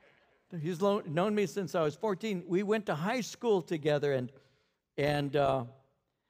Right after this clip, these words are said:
your life ought to be moved in such a way, transformed in such a way that people who knew you best would say, "Something different has happened to you. You're a different person." And so he and his wife were in our church for a year, for a year.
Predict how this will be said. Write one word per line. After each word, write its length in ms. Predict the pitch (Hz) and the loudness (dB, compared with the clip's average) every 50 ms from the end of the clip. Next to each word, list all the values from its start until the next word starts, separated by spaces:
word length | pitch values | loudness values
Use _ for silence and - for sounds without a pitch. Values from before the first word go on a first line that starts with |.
| _ _ _ _ | _ _ _ _
your 160 | 156 170 202 220 | 0 2 2 4
life 260 | 269 294 294 247 - | 4 2 2 2 2
ought 120 | 262 254 | 2 2
to 60 | 240 | 2
be 160 | 208 190 214 196 | 2 0 0 2
moved 360 | 196 196 233 277 269 190 220 | 2 2 2 2 0 -2 -4
in 100 | 208 175 | -4 -2
such 240 | - 220 208 160 - | 0 -2 -2 -2 0
a 40 | |
way, 140 | 208 196 175 | 0 0 0
transformed 600 | 156 - - 220 226 240 220 - - 220 208 196 196 | 0 0 -2 0 0 0 -2 -2 0 0 0 2 0
in 100 | 180 151 | -2 -2
such 220 | - 190 170 - | -2 -4 -4 -2
a 40 | 175 | 0
way 120 | 180 180 | 0 0
that 180 | 165 170 165 - | 0 0 -2 -2
people 260 | 208 247 196 220 196 | -6 -6 -2 -2 0
who 100 | 175 170 | 0 0
knew 120 | 175 190 | 0 0
you 160 | 208 196 185 175 | -2 -2 -4 -4
best 560 | 135 156 185 208 180 135 117 - - _ _ _ _ _ _ _ _ _ _ _ _ _ _ _ _ _ | 0 0 2 2 2 -2 -4 -8 -16 _ _ _ _ _ _ _ _ _ _ _ _ _ _ _ _ _
would 160 | 156 151 151 | -2 -2 -2
say, 140 | - 180 170 | 0 -4 -4
"Something 460 | 143 - 208 202 - - 196 180 151 | -2 -2 -2 -2 0 -2 -2 -2 -2
different 360 | 135 165 175 175 - 185 165 | -2 -2 -4 -2 -4 -4 -4
has 120 | 147 131 - | -4 -4 -2
happened 340 | 151 151 147 147 - 151 139 | -2 -2 -2 -2 -6 -6 -4
to 40 | |
you. 80 | 135 131 | -4 -4
You're 200 | 123 127 147 143 | -2 -2 -2 -2
a 40 | 139 | 0
different 360 | 135 160 151 - 151 151 156 | -2 -4 -4 -4 -8 -8 -6
person." 420 | - 165 170 147 - - 147 131 | -4 -4 -4 -4 -6 -8 -6 -6
And 160 | 131 127 120 - | -6 -6 -6 -2
so 260 | - 170 156 151 151 - _ _ _ _ _ _ _ _ | 0 0 0 0 -4 -12 _ _ _ _ _ _ _ _
he 220 | _ - 240 269 262 | _ -6 -4 -2 0
and 100 | 240 214 | 0 -2
his 160 | 190 139 160 | -2 -4 -4
wife 280 | 170 214 240 240 190 - | -4 -2 -2 -2 -4 -2
were 140 | 208 196 | -2 0
in 80 | 185 175 | 0 2
our 140 | 175 170 151 | 2 0 -2
church 420 | - - - 214 226 233 175 - - | -4 -4 -2 -2 -2 -2 -2 -8 -8
for 240 | - 196 185 170 | -6 -2 0 2
a 60 | 156 147 | 2 0
year, 460 | 147 156 185 254 302 311 - - - - _ _ _ _ _ _ _ _ _ _ _ _ _ _ _ _ _ _ _ _ _ _ _ | 0 -2 -2 -2 -2 -4 -6 -8 -10 -18 _ _ _ _ _ _ _ _ _ _ _ _ _ _ _ _ _ _ _ _ _ _ _
for 180 | _ 190 180 160 | _ 0 0 2
a 60 | 156 | 0
year. 520 | 147 151 180 214 247 277 247 196 123 92 | -2 -4 -6 -4 0 0 0 0 0 -6